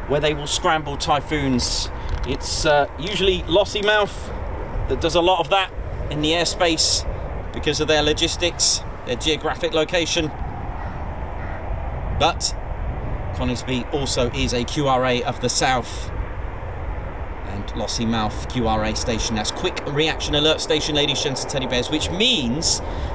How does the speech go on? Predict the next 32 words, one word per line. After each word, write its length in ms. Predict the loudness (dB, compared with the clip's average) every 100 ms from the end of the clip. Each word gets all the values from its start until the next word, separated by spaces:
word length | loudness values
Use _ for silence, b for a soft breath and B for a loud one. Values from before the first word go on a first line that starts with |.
| B
that 160 | -2 0
this 320 | 2 2 2 0
is 220 | 0 0 0
a 160 | -2
twenty-four 520 | -2 -2 0 0 0
hour 220 | 2 2 2
base. 500 | 2 2 0 0 -2 B B B -2
Men 160 | 2 2
and 100 | 4
women 240 | 4 4
of 120 | 4
the 80 | 2
Royal 240 | 4 4 4
Air 100 | 4
Force 260 | 2 4
here, 280 | 6 6 4 0 -10 -10 -8 -8 -8 -2
twenty-four 440 | 2 4 4 4
hours 140 | 4 4
a 60 |
day. 180 | 4 4
There 180 | 4 4
are 80 | 2
pilots 500 | 2 4 4 2 2
ready, 220 | 4 4
there 140 | 4
are 80 | 2
Typhoons 520 | 4 2 4 2 4
ready, 180 | 4 4
there 120 | 4
are 80 | 4
ground 300 | 4 2 2
crew 280 | 4 6 6